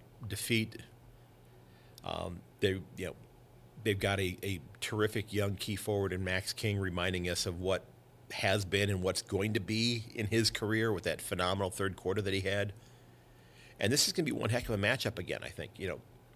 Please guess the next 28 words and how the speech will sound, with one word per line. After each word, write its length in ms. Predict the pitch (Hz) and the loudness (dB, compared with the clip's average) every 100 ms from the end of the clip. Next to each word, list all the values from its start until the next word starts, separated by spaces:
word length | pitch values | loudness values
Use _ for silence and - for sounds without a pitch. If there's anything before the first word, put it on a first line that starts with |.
| - - - - - - - - - - - | -20 -20 -20 -20 -20 -20 -20 -20 -20 -16 -8
and 140 | - - - 113 | -8 -8 -10 2
did 140 | 135 | 4
I 80 | 180 | 4
mention 460 | 180 180 190 165 - - | 4 2 2 2 -4 -12
how 220 | - 139 131 | -6 0 2
excited 360 | - 127 127 | 4 4 6
I 40 | 123 | 6
am 120 | 117 | 6
of 80 | 98 | 4
just 180 | 120 | 0
about 160 | 131 120 | 2 0
the 60 | - | 0
competitiveness 720 | 110 - 120 123 120 110 - | -4 2 2 4 4 2 2
of, 220 | 117 98 - | 4 4 4
of 120 | 90 | -2
the 80 | 95 | -4
comp 320 | - 95 113 | 0 0 2
this 200 | 123 - | 2 2
year? 240 | 131 131 - - - - - - - - - - - - - | 2 0 -4 -18 -20 -20 -20 -20 -20 -20 -20 -20 -20 -20 -8
You 140 | 110 | -2
know, 100 | 98 | 0
we've, 300 | 92 107 113 | 0 -2 -2
we've 180 | 131 120 | 0 2
got, 240 | 127 131 - - - - - - - - - | 6 4 2 -12 -20 -20 -20 -20 -20 -6 2
you 120 | 131 | 2
know, 60 | 117 - - - - - - | 2 -4 -20 -20 -20 -20 -12
clubs 440 | - 143 143 120 | 2 4 4 2
that, 160 | 120 | 2